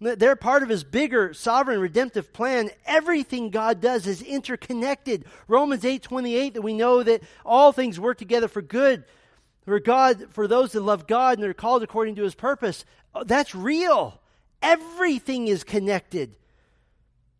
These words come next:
When Israel was undergoing these transitions, it wasn't just for some little Bible lesson for us to say,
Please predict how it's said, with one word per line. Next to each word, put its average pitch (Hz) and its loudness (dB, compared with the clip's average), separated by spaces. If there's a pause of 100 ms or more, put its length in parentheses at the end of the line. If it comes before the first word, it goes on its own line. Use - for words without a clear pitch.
(400)
When 240 -2
Israel 294 0
was 220 2
undergoing 240 0
these 220 -6
transitions, 226 -6
it 254 -12
wasn't 277 -8
just - -6
for 196 -8
some 208 -6
little 202 -6
Bible 175 -8
lesson 160 -8
for 180 -8
us 180 -10
to 165 -16
say, 180 -8